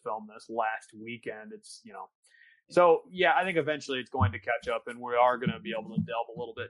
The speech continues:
darker in, into the Marvel universe. And Noah and I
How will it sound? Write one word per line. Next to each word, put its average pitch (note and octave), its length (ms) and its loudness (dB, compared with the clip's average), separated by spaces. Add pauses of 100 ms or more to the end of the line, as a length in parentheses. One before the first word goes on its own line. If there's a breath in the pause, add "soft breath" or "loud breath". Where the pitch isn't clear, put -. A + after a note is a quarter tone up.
darker A#2+ 800 -2
in, A#2 500 -18
into A2+ 380 -14
the G#2+ 120 -18
Marvel A2+ 360 0
universe. A2+ 420 -6
And B2 140 -8
Noah C3 300 6
and B2 100 -8
I A#2 160 -4